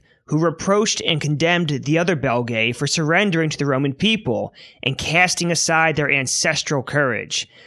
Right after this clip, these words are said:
They declared that they would send no envoys and accept no peace terms." End quote.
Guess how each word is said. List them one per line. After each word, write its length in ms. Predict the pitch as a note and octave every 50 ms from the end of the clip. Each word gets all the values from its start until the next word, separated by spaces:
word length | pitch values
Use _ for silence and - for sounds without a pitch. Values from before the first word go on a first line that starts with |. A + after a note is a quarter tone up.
| - _ _ -
They 160 | C#3 F3 G3+
declared 500 | G#3 F3+ - F3 F3+ F3+ F#3+ F#3+ F#3+ F#3
that 140 | E3+ D3+ B2+
they 160 | E3+ F3 F3
would 180 | E3+ F3+ E3+ C#3+
send 460 | - - - F#3 F#3 G3 G3+ G3+ F#3
no 200 | F3+ F3 F3+ D#3+
envoys 680 | D3 D3 D3+ D#3 D#3 D3+ D3 D3+ D3+ C#3+ D3 C#3+ C3 - - - - _ _ -
and 80 | B2+
accept 680 | B2+ B2 - - - - - F3+ E3+ E3+ - - - - -
no 340 | D3 B2+ C3 C#3 D3 E3 E3
peace 320 | - B2+ D#3+ D#3+ - -
terms." 580 | - C3+ A#2+ G2+ G2+ G#2+ - D3 - - - - _ _ _ _ _ _ _ _ _
End 200 | - C3+ C#3+ C#3
quote. 440 | - - - A2+ G#2 G2+ G2 - _